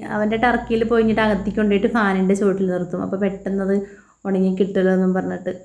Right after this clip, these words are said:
അവൾ തന്നെയാണ് അവനെ കുളിപ്പിക്കാനൊക്കെ നിൽക്കുക ട്ടോ. അവനെ കുളിപ്പിച്ച് കഴിഞ്ഞ് പിന്നെ, ആ, അകത്തേക്ക് കയറ്റിയിട്ട് പിന്നെ അവൾ കുളിക്കാനവിടെ നിൽക്കും. അവൾ കുളിക്കുന്നതിന് മുമ്പായിട്ടാണ് അപ്പോഴ-, എപ്പോഴും അവനെ കുളിപ്പിക്കണത് ട്ടോ. വലിയ കുഴപ്പമൊന്നുമില്ല ട്ടോ. അങ്ങനെ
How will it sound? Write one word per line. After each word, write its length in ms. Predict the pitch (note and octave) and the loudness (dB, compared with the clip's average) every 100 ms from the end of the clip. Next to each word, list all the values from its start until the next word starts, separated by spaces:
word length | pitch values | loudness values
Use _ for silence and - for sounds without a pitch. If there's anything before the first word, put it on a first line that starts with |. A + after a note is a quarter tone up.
| - - _ _ - | -20 -20 _ _ -4
അവൾ 140 | G#3 | 0
തന്നെയാണ് 280 | G#3 A3 C4 | 2 2 2
അവനെ 180 | A#3+ A3+ | 2 0
കുളിപ്പിക്കാനൊക്കെ 720 | A3+ A3 - F#3+ F#3+ F#3+ F#3+ | 0 0 0 -2 -2 -2 -2
നിൽക്കുക 300 | F#3+ F#3 F#3+ | -4 -4 -4
ട്ടോ. 140 | F#3 F#3+ | -4 -4
അവനെ 260 | G3+ G#3 | 0 0
കുളിപ്പിച്ച് 400 | C4 D4 C#4+ A#3 C4+ | 0 -2 -4 0 0
കഴിഞ്ഞ് 300 | A#3+ A#3 A3+ | 2 0 0
പിന്നെ, 300 | A3+ A3 A3 A3+ | 0 0 0 -2
ആ, 100 | A3 G3+ G3+ G3+ | -2 -2 -2 -2
അകത്തേക്ക് 380 | G#3+ G3+ G#3 G3+ | -2 -2 -2 0
കയറ്റിയിട്ട് 380 | G#3 G#3 F#3+ G3+ | -2 -2 -2 -2
പിന്നെ 180 | G#3 G#3 | 0 0
അവൾ 140 | F#3+ F#3+ | 0 0
കുളിക്കാനവിടെ 560 | G3+ F#3+ F3+ F3+ F3 | 0 -2 -4 -4 -6
നിൽക്കും. 300 | F3+ F3+ F#3 - | -6 -10 -12 -6
അവൾ 160 | G3 G3+ | -2 0
കുളിക്കുന്നതിന് 460 | B3+ A3+ A3+ A3 A#3 | 2 0 0 0 2
മുമ്പായിട്ടാണ് 600 | A3+ G#3 G#3 G3+ G#3 G#3 | 2 2 2 0 0 0
അപ്പോഴ-, 280 | G3+ G3+ G3 F#3+ G3+ F#3+ | 0 -2 0 0 -2 -2
എപ്പോഴും 360 | F#3 - A#3+ A#3+ | -4 -4 2 4
അവനെ 160 | G#3 | 4
കുളിപ്പിക്കണത് 600 | G3 G#3 - F3+ F3 E3+ | 2 0 0 -4 -4 -6
ട്ടോ. 180 | F3+ F3+ F#3 - _ _ _ _ _ _ C4 | -6 -6 -8 -12 _ _ _ _ _ _ 0
വലിയ 140 | C4+ | 4
കുഴപ്പമൊന്നുമില്ല 600 | F#4+ A#4+ C4 A#3+ A#3+ G#3+ | 4 2 2 2 2 2
ട്ടോ. 160 | G3+ G3+ G3 F#3+ - | 2 2 0 -2 -8
അങ്ങനെ 260 | A3 A3 | -4 0